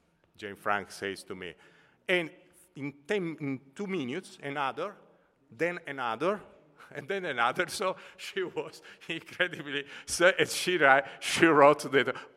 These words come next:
everything went sold out. <laughs> And, and she, she published on Amazing Story this contribute, this tribute. And, uh, this is the consequence per-, because my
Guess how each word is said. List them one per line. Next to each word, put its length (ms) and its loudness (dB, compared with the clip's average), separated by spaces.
everything 600 -8
went 240 2
sold 300 -6
out. 440 -4
<laughs> 60 -10
And, 240 -8
and 120 -4
she, 420 -8
she 160 -14
published 520 -4
on 160 -6
Amazing 420 -6
Story 380 -4
this 220 -8
contribute, 560 -18
this 220 -16
tribute. 580 -12
And, 300 4
uh, 140 6
this 220 -4
is 140 -4
the 160 -4
consequence 920 -6
per-, 160 0
because 420 -6
my 500 -6